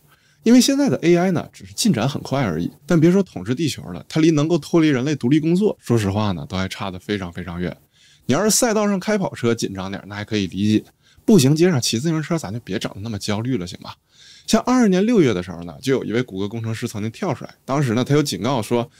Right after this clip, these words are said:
：“我告诉你们哦，谷歌的 Lambda 模型已经觉醒了，再不把A I研究停下来，全人类都没好果子吃。”说实话呢，我当时真有点半信半疑。但半年之后呢，这事儿就变成纯黑色幽默了。去年十一月底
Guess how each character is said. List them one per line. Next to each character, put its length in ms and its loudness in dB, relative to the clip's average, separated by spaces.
：“我 80 0
告 220 0
诉 80 4
你 80 2
们 100 0
哦， 220 -2
谷 140 -2
歌 160 2
的 80 2
Lambda 400 0
模 160 2
型 160 4
已 40 4
经 140 2
觉 160 4
醒 200 2
了， 140 -16
再 100 0
不 140 2
把 180 -2
A 100 2
I 120 0
研 120 2
究 140 -2
停 260 -6
下 80 2
来， 200 -4
全 200 -2
人 100 2
类 120 8
都 80 2
没 140 -6
好 180 -10
果 160 -6
子 100 -6
吃。” 220 -12
说 120 2
实 80 6
话 200 2
呢， 80 -2
我 100 -6
当 160 2
时 60 4
真 160 2
有 80 2
点 160 -2
半 120 2
信 160 0
半 160 2
疑。 200 -8
但 140 2
半 160 4
年 120 6
之 120 4
后 180 2
呢， 140 -4
这 80 -2
事 100 0
儿 60 4
就 80 2
变 140 0
成 100 -2
纯 260 -4
黑 160 0
色 140 0
幽 140 2
默 200 2
了。 140 -10
去 140 4
年 160 8
十 140 2
一 40 2
月 140 4
底 180 -4